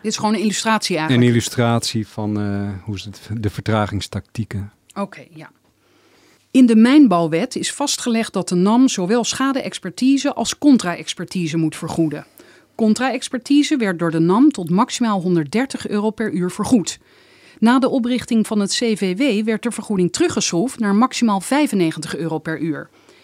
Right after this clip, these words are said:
Speaker 1: In hun eerste rapporten werkten de contra-experts precies zoals ze dat al jaren voor verzekeraars deden. Ze gingen naar een pand, beoordeelden de schade, overlegden met de eigenaar, schreven een schaderapport en na afloop telden ze hun uren. Meestal waren ze daar veertien tot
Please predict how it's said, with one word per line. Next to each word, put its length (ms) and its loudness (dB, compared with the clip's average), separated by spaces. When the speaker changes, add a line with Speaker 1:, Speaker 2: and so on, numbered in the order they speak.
Speaker 1:
In 160 8
hun 120 6
eerste 320 2
rapporten 460 -2
werkten 320 0
de 100 -6
contra-experts 720 0
precies 460 -4
zoals 240 -2
ze 80 -10
dat 200 -6
al 60 -4
jaren 380 -2
voor 180 -6
verzekeraars 680 -2
deden. 360 -8
Ze 120 -10
gingen 240 4
naar 100 4
een 120 0
pand, 380 4
beoordeelden 640 -2
de 60 -8
schade, 600 -2
overlegden 520 -4
met 120 -2
de 60 -8
eigenaar, 600 -2
schreven 420 -2
een 80 -6
schaderapport 840 -4
en 140 -2
na 100 2
afloop 420 -4
telden 320 -6
ze 80 -2
hun 260 6
uren. 320 2
Meestal 400 0
waren 260 0
ze 60 -8
daar 140 -2
veertien 500 0
tot 160 -10